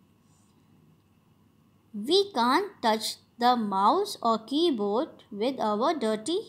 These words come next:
hand। हमें माउस को या तो कीबोर्ड को गंदे हाथों से नहीं छूना चाहिए। कीबोर्ड में हमारे स्मॉल स्मॉल बटन्स होते हैं।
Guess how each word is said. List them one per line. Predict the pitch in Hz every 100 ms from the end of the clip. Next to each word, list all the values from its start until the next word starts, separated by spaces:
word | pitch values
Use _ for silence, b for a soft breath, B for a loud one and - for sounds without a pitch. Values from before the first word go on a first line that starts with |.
| - -
hand। | 247 226 196 196 - _ _ _ _ _ _ _ _ _ _ _ _ _ _ _ _ _ _ _ _ _ _ _ _ _ _ _ _ _ _ _
हमें | 247 240 285 381 b b b b -
माउस | 214 208 220 311 -
को | - 302 311 311 - _ _ _ -
या | 226 214
तो | 208 214 -
कीबोर्ड | 339 339 277 240 233
को | 240 247 330 - -
गंदे | 214 214 214 226
हाथों | 269 247 214 220 247
से | - 349 392
नहीं | 277 233 233 233
छूना | 233 220 202 196
चाहिए। | 202 202 190 190 196 208 - b b b b b b _ _ _ _ _ _ _ _ _ _ _
कीबोर्ड | - 262 240 262 262
में | 254 269
हमारे | 262 247 226 233
स्मॉल | - - 262 311
स्मॉल | 349 - 269 262
बटन्स | 220 208 269 311 302
होते | 262 -
हैं। | 233 233 240